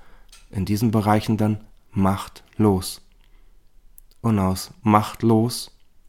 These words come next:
wird irgendwann traurig, antriebslos, weil du selbst verlernt hast, aus dir heraus zu handeln,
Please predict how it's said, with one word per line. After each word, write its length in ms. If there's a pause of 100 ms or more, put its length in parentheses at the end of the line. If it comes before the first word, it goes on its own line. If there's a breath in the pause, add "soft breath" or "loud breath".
(140)
wird 240
irgendwann 680 (600)
traurig, 600 (180)
antriebslos, 840 (560)
weil 180
du 100
selbst 460
verlernt 480
hast, 380
aus 180
dir 120
heraus 520
zu 140
handeln, 360